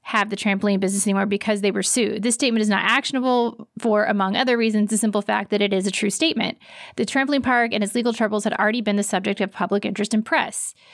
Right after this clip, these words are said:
And so she was saying she was just repeating something she had heard and was, and had qualified it as such. And then the complaint alleges that Shannon said, "I won't let my kids go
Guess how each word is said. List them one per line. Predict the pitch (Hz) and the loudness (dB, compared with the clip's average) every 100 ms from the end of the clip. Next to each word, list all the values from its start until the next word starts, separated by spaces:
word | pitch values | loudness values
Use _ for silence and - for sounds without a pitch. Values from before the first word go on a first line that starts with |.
| - | -6
And | - 214 | 0 2
so | 214 202 | 2 0
she | - 214 | 2 0
was | 202 | 0
saying | - 202 196 | 0 0 2
she | 214 | 0
was | 196 - - | 0 -4 -6
just | 233 220 | -4 -2
repeating | 220 277 285 254 | -2 0 2 2
something | 247 226 220 214 | 0 0 2 0
she | - 202 | 0 -2
had | 202 | 0
heard | 285 285 277 - | 2 2 2 2
and | 226 220 - _ | 2 0 -4 _
was, | 208 214 214 - _ _ - | -2 0 -2 -6 _ _ -2
and | 226 | 0
had | 202 208 | 2 0
qualified | 240 226 202 160 | 0 0 0 -2
it | 220 | -2
as | 285 | -2
such. | - - - - - - - - - | -4 -4 -8 -10 -12 -16 -14 -14 -2
And | 240 233 | 2 4
then | 226 233 233 233 - | 4 4 4 2 -2
the | 226 214 240 | -4 0 0
complaint | 240 233 247 233 | 2 2 2 2
alleges | 214 202 214 214 208 - | 2 2 2 0 -2 -4
that | 202 196 202 - | -2 2 0 -2
Shannon | - 208 190 202 220 | -4 -2 0 2 2
said, | 214 190 214 | 2 0 2
"I | 196 | 2
won't | 196 208 | 2 0
let | 202 | 0
my | 202 | 0
kids | 294 320 233 | 0 0 0
go | 226 214 214 | 2 2 2